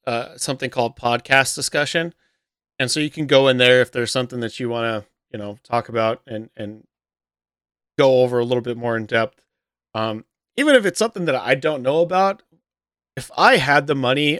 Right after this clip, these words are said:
I would do nothing but go to school the rest of my life. That's why I s-, I teach, because I like school. But I would go back to college the rest of my life if I could and just learn everything. Um,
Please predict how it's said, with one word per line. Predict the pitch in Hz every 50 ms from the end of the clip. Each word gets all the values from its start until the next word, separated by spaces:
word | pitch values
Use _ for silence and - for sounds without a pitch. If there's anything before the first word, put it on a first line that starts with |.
| - -
I | - 131 143
would | 151 156 151 131
do | 160 160 147
nothing | 139 131 131 131 127 127 127 - 143 131 120 110
but | 120 120 117
go | - 127 120
to | 113 110
school | 104 - - - 127 113 104 101
the | 110 113
rest | 123 120 113 - -
of | 123
my | 117 110 107
life. | 107 104 98 107 - - _ _ _ _ _ _ _ _ _ _ _ _ _ _ -
That's | - 127 131 -
why | 156 143 139 139 123
I | 127
s-, | 123 117 - - - -
I | 143 123
teach, | 113 - - 156 127 107 - - - - -
because | - 117 - 135 123 120
I | 110
like | 113 120 120 120 110 -
school. | - - - 156 143 117 95 95 _ _ _ _ _ _ _ _ _ _ _ _ _ _ _ -
But | 131
I | 135 143 165
would | 170 170 156 135
go | - 156 147
back | 135 143 135 135 131 -
to | - -
college | _ - 135 127 123 123 120 113 - - -
the | 127 123
rest | 123 131 131 - - -
of | 117
my | 120 120 117
life | 113 113 113 113 107 -
if | 113 104 -
I | 113 110
could | - - 120 113 110 107
and | 110 107
just | 107 104 - -
learn | 135 127 117 113 107 110
everything. | 110 151 151 135 135 127 107 - 113 104 98 107 _ _ _ _ _ _ _ _ _ _ _ _ _ _ _ _ _ _ -
Um, | 123 120 117 113 110 107 104 107 -